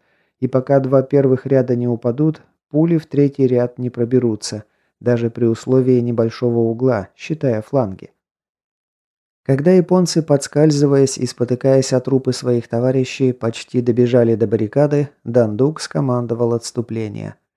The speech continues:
Тропа не широка, и айны с казаками уже навалили в трех сотнях метрах позади следующий завал.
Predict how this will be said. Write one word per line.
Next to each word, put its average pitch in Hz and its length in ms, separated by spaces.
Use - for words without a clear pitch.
Тропа 117 420
не 127 140
широка, 123 720
и 120 200
айны 139 360
с - 80
казаками 113 580
уже 117 320
навалили 131 520
в - 100
трех 131 240
сотнях 123 420
метрах 120 400
позади 117 480
следующий 117 640
завал. 104 460